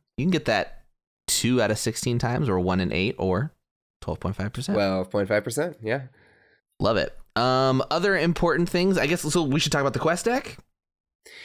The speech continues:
Speaker 2: Yeah, and actually for more kind of complete information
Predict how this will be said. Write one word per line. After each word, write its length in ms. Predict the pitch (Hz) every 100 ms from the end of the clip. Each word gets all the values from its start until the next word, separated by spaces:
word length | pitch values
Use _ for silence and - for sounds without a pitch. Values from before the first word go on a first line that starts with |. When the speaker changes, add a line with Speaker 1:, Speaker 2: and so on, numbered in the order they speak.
| - -
Speaker 2:
Yeah, 300 | 151 147 131
and 220 | 139 175
actually 220 | 220 277
for 160 | 262 240
more 380 | 190 220 247
kind 100 | 254 208
of 60 |
complete 540 | - 143 - 135 135 139
information 500 | 131 139 135 151